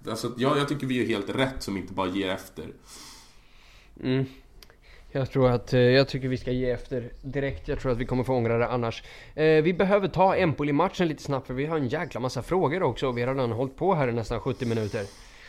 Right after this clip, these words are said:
Speaker 2: Så, eh, nu, nu crackar vi upp tempot lite grann. Eh, Empoli har vi ju i helgen. De kickade ju sin tränare för ett tag sedan och tog in, eh,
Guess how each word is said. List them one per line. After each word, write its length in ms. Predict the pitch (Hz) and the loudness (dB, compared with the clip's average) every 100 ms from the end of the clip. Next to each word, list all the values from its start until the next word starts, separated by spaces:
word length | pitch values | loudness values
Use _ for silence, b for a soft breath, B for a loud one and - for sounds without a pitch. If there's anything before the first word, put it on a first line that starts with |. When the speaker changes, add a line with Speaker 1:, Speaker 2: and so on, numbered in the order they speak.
| B B B | B B B
Speaker 2:
Så, 580 | - - 135 123 113 113 | -18 -10 -6 -2 0 0
eh, 200 | 113 117 | 0 -2
nu, 360 | 120 180 175 160 | 0 2 2 2
nu 180 | 165 | 2
crackar 400 | 175 - 151 - | 0 -2 -4 -2
vi 100 | 151 | -2
upp 140 | 147 - | -2 0
tempot 360 | 185 214 147 | -2 0 0
lite 180 | 127 120 | 0 0
grann. 300 | 123 110 117 | 2 2 0
Eh, 220 | - 135 127 | -4 -4 -2
Empoli 680 | - 220 208 180 151 113 98 104 - - - | 2 2 2 0 0 0 -2 -8 -18 -20 -20
har 280 | - 147 113 | -4 0 0
vi 80 | 123 | -2
ju 400 | 113 113 110 - | -4 -4 -4 -6
i 280 | 143 127 117 | -4 -2 -2
helgen. 540 | 107 127 113 117 113 120 | -2 0 0 0 0 -2
De 420 | 127 160 165 160 | 0 0 0 -2
kickade 360 | - 185 143 | -6 -4 -4
ju 60 | 151 | -4
sin 240 | 143 135 | -4 -6
tränare 460 | 135 139 135 127 160 | -4 -2 0 0 -2
för 140 | - | -4
ett 140 | 165 - | -12 -4
tag 300 | 180 160 156 | 0 0 -2
sedan 260 | 156 185 | -2 -2
och 240 | - - - | -2 -6 -8
tog 220 | 135 131 | -6 -4
in, 300 | 131 123 123 | -2 0 0
eh, 280 | 120 120 | 0 -2